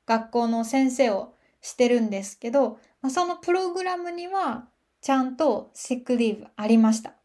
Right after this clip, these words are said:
やっぱりシックリーブとか年休とかちゃんとしてないと、外国の人は日本に来て働きたいと思わないですよね、やっぱり。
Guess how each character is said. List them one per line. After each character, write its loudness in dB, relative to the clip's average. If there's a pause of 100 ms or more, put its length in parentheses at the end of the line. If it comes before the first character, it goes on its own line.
(1000)
や -6
っ -8
ぱ 2
り 2
シ 2
ッ -6
ク -2
リ 2
ー -2
ブ -8
と -6
か 0 (100)
年 4
休 -2
と -4
か -4
ち -6
ゃ 0
ん -6
と 4
し -6
て 0
な -4
い -4
と、 -4 (680)
外 2
国 -6
の -4
人 -2
は 0 (280)
日 6
本 0
に 2
来 -12
て 4
働 2
き -4
た 2
い 0
と -4 (500)
思 4
わ 4
な 2
い -4
で -4
す -10
よ -10
ね、 -12 (200)
や -10
っ -20
ぱ -10
り。 -14